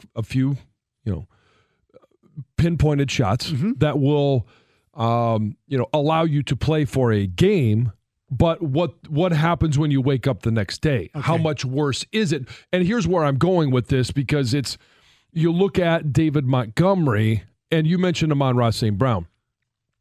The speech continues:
Speaker 1: And to me, it's kinda, it's, this is a very chicken or the egg scenario because David Montgomery and the ability to run the ball is a huge part of this offense, but the, the, it's,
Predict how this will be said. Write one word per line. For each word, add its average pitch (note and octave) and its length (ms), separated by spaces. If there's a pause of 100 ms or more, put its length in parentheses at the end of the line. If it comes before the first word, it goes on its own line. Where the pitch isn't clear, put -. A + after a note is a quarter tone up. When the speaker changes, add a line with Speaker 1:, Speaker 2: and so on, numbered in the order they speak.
(160)
Speaker 1:
And D#3 160
to D#3+ 100
me, F#3 320
it's C#3+ 240
kinda, D3+ 540 (400)
it's, F#3 160
this F3 200
is F#3 120
a D#3+ 100
very D#3 380
chicken D3 520
or B2+ 200
the G2+ 280
egg G#2 540 (640)
scenario D3+ 720
because C#3+ 720
David F3 460
Montgomery D#3 760
and D3+ 180
the C#3 100
ability F3+ 540
to - 220
run D#3 540
the A#2 80
ball G2+ 600 (540)
is D#3+ 160
a D3 40
huge G#3+ 340
part F#3 200
of C#3+ 120
this C3 180
offense, D#3 460
but E3 400 (340)
the, D#3+ 260
the, D3 220 (440)
it's, E3+ 260